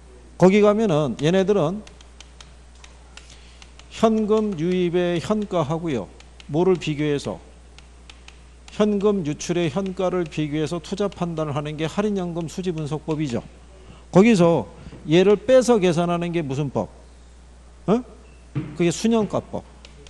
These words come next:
그래서 순현가법에서는 순현가가 영보다 크거나 같으면 투자하는 거예요. 그죠? 얘네들을 나누는 게 무슨 법? 그게 수익성 지수법이에요.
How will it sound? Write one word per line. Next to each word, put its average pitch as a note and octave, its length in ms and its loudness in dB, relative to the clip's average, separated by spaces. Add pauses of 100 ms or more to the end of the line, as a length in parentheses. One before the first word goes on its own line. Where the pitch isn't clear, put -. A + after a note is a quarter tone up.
(1500)
그래서 F#3+ 200 2
순현가법에서는 G3 1080 0
순현가가 G3+ 640 0
영보다 F3 440 0
크거나 G#3 460 0
같으면 F#3+ 640 -2 (320)
투자하는 F#3+ 460 2
거예요. D#3 180 2
그죠? D3 260 2 (960)
얘네들을 G#3 540 8
나누는 F#3 460 4
게 G3 160 4
무슨 D#3 280 -4
법? A2 200 -2 (960)
그게 F#3+ 320 6
수익성 A3+ 520 0
지수법이에요. D3 840 0